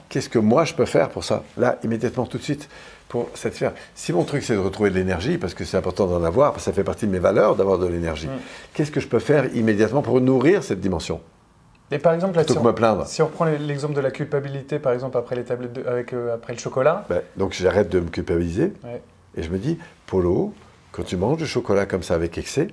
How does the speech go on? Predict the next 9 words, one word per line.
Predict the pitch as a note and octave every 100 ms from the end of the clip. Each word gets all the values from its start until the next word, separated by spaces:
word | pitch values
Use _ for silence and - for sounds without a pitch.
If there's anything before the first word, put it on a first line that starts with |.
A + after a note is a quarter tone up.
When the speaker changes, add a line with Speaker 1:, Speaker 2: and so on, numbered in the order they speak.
| - -
Speaker 2:
Ouais. | B2+ - _ _
Speaker 1:
ferme | - D3+
les | B2 F2+ C#2+
yeux, | D#2 - _ - - - - - - - - - _ _ _
ressens | - D#2 G2 A2 - A#2+ B2+ B2 C3
ce | A#2+
qui | - E2+
se | -
passe | F2 G#2+ - -